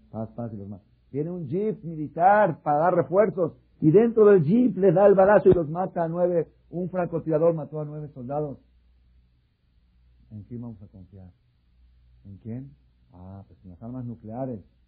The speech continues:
Sí, porque ya Estados Unidos advirtió que si Irak llega a mandar armas químicas o nucleares a Israel,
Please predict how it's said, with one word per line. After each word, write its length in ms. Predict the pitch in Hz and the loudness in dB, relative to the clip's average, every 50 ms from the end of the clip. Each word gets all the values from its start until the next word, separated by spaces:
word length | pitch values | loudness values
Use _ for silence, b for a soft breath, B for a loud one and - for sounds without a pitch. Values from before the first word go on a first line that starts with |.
| _ _ _ _ _ _ _ _ _ _ _ | _ _ _ _ _ _ _ _ _ _ _
Sí, 100 | 123 131 | -12 -12
porque 300 | 110 - - - 110 107 | -12 -12 -14 -14 -14 -8
ya 360 | 110 135 143 156 151 - - _ _ _ _ _ _ _ _ _ _ _ _ _ | -4 -4 -2 -4 -4 -8 -12 _ _ _ _ _ _ _ _ _ _ _ _ _
Estados 400 | 110 101 - 156 175 196 185 - | -20 -4 2 4 6 6 4 2
Unidos 380 | 165 165 170 190 190 185 - - - _ _ _ _ | -2 -4 0 0 0 0 0 -4 -10 _ _ _ _
advirtió 840 | - 147 135 131 160 156 147 156 165 185 202 208 180 135 - - _ _ _ _ _ _ _ _ _ _ _ _ _ _ _ _ _ _ _ _ _ _ | -2 -2 4 6 6 6 6 4 6 8 8 10 8 6 4 -2 _ _ _ _ _ _ _ _ _ _ _ _ _ _ _ _ _ _ _ _ _ _
que 140 | - 143 127 | -6 -6 -4
si 100 | - 147 | 0 2
Irak 540 | 147 151 156 165 185 220 233 226 214 - 160 | 4 6 8 8 8 10 10 8 8 6 2
llega 300 | 175 196 214 202 214 202 | 2 4 6 6 6 6
a 40 | |
mandar 520 | 196 190 180 175 165 190 196 208 202 185 - | 6 4 2 4 6 6 8 8 6 4 4
armas 560 | - 185 196 208 214 196 202 190 180 156 - - _ _ _ _ _ | 4 6 6 8 6 6 4 2 2 0 -2 -6 _ _ _ _ _
químicas 680 | _ - 196 220 220 220 208 151 - 180 165 151 139 - - - | _ -4 0 0 2 2 0 2 4 6 6 6 4 2 -2 0
o 100 | 156 156 | 0 2
nucleares 600 | 156 156 151 156 160 160 180 202 208 208 190 131 | 2 0 2 2 2 4 6 6 6 6 4 2
a 80 | 170 160 | 2 0
Israel, 760 | 151 127 131 143 143 151 175 214 240 254 285 311 - - | 0 0 -2 0 4 4 6 8 8 8 6 6 0 -6